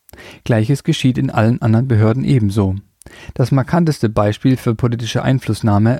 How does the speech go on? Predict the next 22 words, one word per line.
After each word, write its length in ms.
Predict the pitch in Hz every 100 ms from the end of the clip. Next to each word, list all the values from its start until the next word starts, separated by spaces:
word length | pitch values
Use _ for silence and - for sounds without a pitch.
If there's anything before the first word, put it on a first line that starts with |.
| -
war 260 | 139 139
die 180 | 165 -
Ablösung 600 | 120 - 110 107 98 123
des 120 | 139
Präsidenten 680 | - 123 113 113 104 107 123
beim 180 | 120 123
Inlandsgeheimdienst 1120 | 139 135 117 98 - 110 104 101 110 127 -
namens 400 | 120 101 101 113
Verfassungsschutz. 880 | - 131 139 123 104 - 98 - - _ _ _ _ _ - - - - - - -
Gute 300 | 175 165 -
Organisationen 800 | 117 117 120 113 143 139 135
befördern 440 | 143 147 143 147 160
Führungskräfte 800 | - 127 110 - - 113 - -
aufgrund 400 | 139 - 117 110
von 200 | - -
außergewöhnlichen 880 | 123 107 120 110 104 107 110 - 139
Leistungen 640 | 143 135 - 113 98 98 - - -
und 180 | 151 135
nicht 280 | 110 -
wegen 220 | 123 113 -
ideologischer 640 | 113 117 107 104 113 131
Gefolgschaft 760 | 131 - 107 104 - 127 -